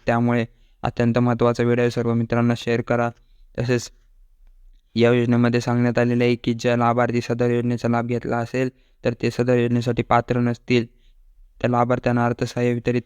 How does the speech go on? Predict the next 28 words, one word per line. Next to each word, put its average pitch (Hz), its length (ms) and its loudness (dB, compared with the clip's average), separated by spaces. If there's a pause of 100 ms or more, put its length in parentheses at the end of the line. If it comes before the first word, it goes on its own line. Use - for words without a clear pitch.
करण्यापूर्वी 120 460 0
सदर 120 240 -2
लाभार्थी 120 460 0
जिवंत 120 440 0
व 120 60 2
नोंदणीकृत 120 600 0
व 120 60 0
पात्र 120 360 2
असल्याची 120 540 0
विकास 120 360 -2
आयुक्त 120 400 -2 (520)
म्हणजे 120 220 2
असंघटित 123 540 2 (100)
कामगार 117 320 2
कार्यालयाने 120 720 -2 (500)
खात्री 123 300 -2
करून 120 300 0
घ्यायची 117 320 -2
आहे. 120 220 0 (100)
तसेच 120 320 -6 (1300)
अर्थसहाय्य 123 540 2
हे 123 80 0
तातडीने 123 520 2
वाटप 120 340 0
होण्याच्या 120 300 0
दृष्टिकोनातून 120 600 0
कामगार 120 400 2
आयुक्त 120 320 0